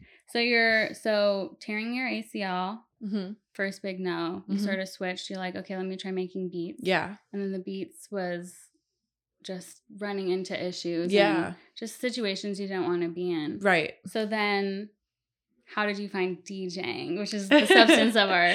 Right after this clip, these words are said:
Speaker 1: episode
Speaker 2: Right.
Speaker 1: today?
Speaker 2: So, um,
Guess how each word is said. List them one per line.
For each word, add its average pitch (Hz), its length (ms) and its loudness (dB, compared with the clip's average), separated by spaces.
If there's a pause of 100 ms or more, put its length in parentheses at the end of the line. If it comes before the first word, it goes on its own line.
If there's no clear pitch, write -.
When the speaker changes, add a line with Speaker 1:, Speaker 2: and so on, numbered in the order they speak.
(140)
Speaker 1:
episode 208 280 4
Speaker 2:
Right. 220 220 8
Speaker 1:
today? 202 340 -2 (120)
Speaker 2:
So, 208 680 6
um, 180 640 0